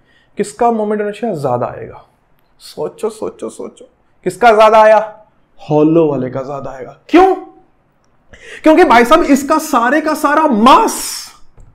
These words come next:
आर दूरी पर है, हाँ कि ना? इसका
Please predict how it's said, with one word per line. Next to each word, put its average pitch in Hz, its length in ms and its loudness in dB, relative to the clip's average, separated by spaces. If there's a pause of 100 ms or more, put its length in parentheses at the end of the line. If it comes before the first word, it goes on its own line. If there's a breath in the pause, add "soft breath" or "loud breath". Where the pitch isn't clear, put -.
(960)
आर 170 220 6
दूरी 226 260 2
पर 240 180 -2
है, - 200 -10 (1080)
हाँ 247 160 4
कि 311 60 2
ना? - 240 -4 (640 soft breath)
इसका 330 680 2